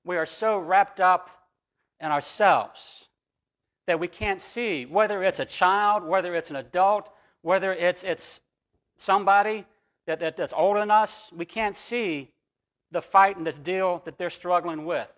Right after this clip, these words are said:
One of my biggest joys in life is, and I did it this, I did it yesterday, matter of fact,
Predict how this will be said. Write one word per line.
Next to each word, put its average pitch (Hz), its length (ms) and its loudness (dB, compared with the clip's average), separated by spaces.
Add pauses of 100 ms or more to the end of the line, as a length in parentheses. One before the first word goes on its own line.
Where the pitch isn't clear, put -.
(580)
One 208 120 -6
of 226 40 -6
my 196 100 4
biggest 185 460 -6
joys 156 680 0
in 147 140 -10
life 143 380 -4
is, 143 160 -12
and 139 60 -6
I 135 60 -4
did 165 160 -8
it 175 100 -12
this, - 260 -14
I 143 80 -8
did 202 140 -10
it 196 60 -12
yesterday, 170 340 -8
matter 120 200 -8
of - 60 -18
fact, 113 260 -14